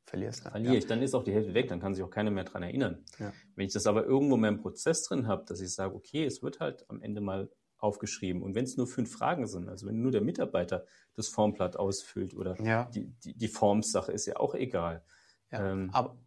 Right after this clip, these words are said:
Speaker 2: dann ist das ja auch okay. Das muss ja noch nicht mal der Kunde machen. Aber der Mitarbeiter muss wissen, ich muss vielleicht ein paar Sachen fragen und das, was ich da fe-, gefeedbackt kriege, das schreibe ich halt
Speaker 1: Ja.
Speaker 2: irgendwo rein.
Speaker 1: Genau.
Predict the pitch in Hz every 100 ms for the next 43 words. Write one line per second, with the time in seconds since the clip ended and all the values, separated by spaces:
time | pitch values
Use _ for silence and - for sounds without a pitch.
0 | _ - 113 123 117 - - - 135 -
1 | - - 147 147 131 143 214 143 113 -
2 | 214 143 92 - 82 _ _ _ _ 101
3 | 104 110 127 123 104 107 98 - 127 -
4 | 127 127 127 - 110 - 101 - - 131
5 | - 139 147 151 117 110 - 98 95 92
6 | - - - - 196 - - - 101 110
7 | 110 - 90 107 - 101 101 101 104 120
8 | - _ _ -